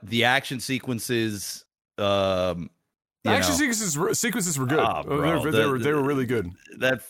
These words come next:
Speaker 1: that twenty-two minute scene, man, I was just, I was taken for a fucking ride, man. I was like, "Oh my God, dude, this
Speaker 2: I
Speaker 1: is
Speaker 2: did,
Speaker 1: fucking
Speaker 2: I, I,
Speaker 1: nuts."
Speaker 2: I wish, I just wish, 'cause, you know, you know, John Wick and some other action movies have gotten better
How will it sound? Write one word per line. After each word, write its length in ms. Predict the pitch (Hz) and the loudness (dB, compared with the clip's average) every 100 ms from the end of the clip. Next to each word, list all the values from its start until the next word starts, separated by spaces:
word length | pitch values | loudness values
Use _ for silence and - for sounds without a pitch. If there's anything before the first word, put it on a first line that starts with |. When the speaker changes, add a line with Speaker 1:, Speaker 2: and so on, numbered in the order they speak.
| - | 0
Speaker 1:
that 240 | 131 131 | 2 2
twenty-two 420 | - 143 135 147 | 0 -2 0 0
minute 300 | 127 127 117 | 0 0 -2
scene, 340 | - 120 120 123 | -2 -2 0 0
man, 340 | 120 120 117 | 0 0 0
I 180 | 101 117 | 0 0
was 180 | 107 - | -2 -6
just, 320 | 104 - - | -8 -8 -6
I 220 | 78 95 | -2 0
was 140 | 104 | 0
taken 300 | - 107 98 95 | -2 -2 -2 -6
for 140 | 95 | -6
a 40 | 82 | -6
fucking 400 | 92 85 85 85 | -4 -4 -6 -8
ride, 320 | 82 78 67 | -6 -6 -8
man. 160 | 71 | -8
I 60 | 82 | -6
was 120 | 85 | -4
like, 140 | 85 - - | -6 -8 -8
"Oh 100 | - | -8
my 440 | - - - _ - | -10 -20 -20 _ -20
God, 160 | - - | -20 -20
dude, 220 | - - - | -20 -20 -10
this 120 | 85 | -2
Speaker 2:
I 120 | 151 | 0
Speaker 1:
is 100 | 135 | 2
Speaker 2:
did, 160 | 170 185 | 2 2
Speaker 1:
fucking 300 | 98 - 107 | 0 0 -4
Speaker 2:
I, 60 | |
I, 40 | 87 | -2
Speaker 1:
nuts." 540 | 90 85 - - - _ - | -2 -2 -4 -12 -14 _ -2
Speaker 2:
I 120 | 151 | 0
wish, 360 | 143 196 214 202 | 2 2 0 0
I 140 | 165 | 0
just 300 | 139 180 - | 0 0 -2
wish, 360 | 139 151 165 - - _ _ _ - | -2 0 0 -4 -12 _ _ _ -6
'cause, 300 | 165 160 110 | -2 0 -2
you 160 | - 151 | -4 -2
know, 280 | 139 127 101 _ _ _ _ - 131 113 - _ - | 0 -2 -6 _ _ _ _ -16 -14 -14 -18 _ -16
you 180 | - - | -10 -2
know, 120 | 135 | -2
John 320 | 113 185 196 | 0 0 2
Wick 160 | 175 180 | 0 -2
and 100 | 143 | -2
some 120 | 143 | 0
other 140 | 143 139 | 0 0
action 320 | 139 - 143 | 0 0 0
movies 240 | 135 123 | 0 0
have 100 | 123 | -2
gotten 240 | 120 143 120 | -2 -2 -2
better 400 | 98 135 131 117 | 0 0 0 0